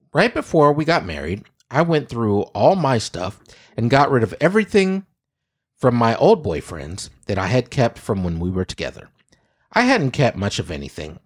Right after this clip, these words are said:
but I felt like it was the right thing to do as part of my commitment to my husband.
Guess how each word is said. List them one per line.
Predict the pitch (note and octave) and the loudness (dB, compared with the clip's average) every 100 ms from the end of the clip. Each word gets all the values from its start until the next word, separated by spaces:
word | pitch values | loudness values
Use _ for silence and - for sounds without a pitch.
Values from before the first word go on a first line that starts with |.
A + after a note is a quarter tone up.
| _ | _
but | G#2+ | -4
I | A2 | -4
felt | - F#3 G3 | 2 2 2
like | C3+ B2 | -2 -2
it | E2 | -6
was | F2+ | -6
the | E2+ | -4
right | G2+ D3 - | 0 0 0
thing | C#3 | -2
to | B2 | -2
do | F#2 F#2 F2+ | -2 -2 -2
as | C2+ | -6
part | - G2+ F2 | -10 -10 -10
of | D#2+ | -10
my | G2 A#2 | -6 -6
commitment | - F2+ G2 F#2 - | -6 -8 -6 -8 -10
to | E2 | -12
my | E2 | -12
husband. | D2 D2+ - F2 D#2 | -12 -14 -16 -20 -20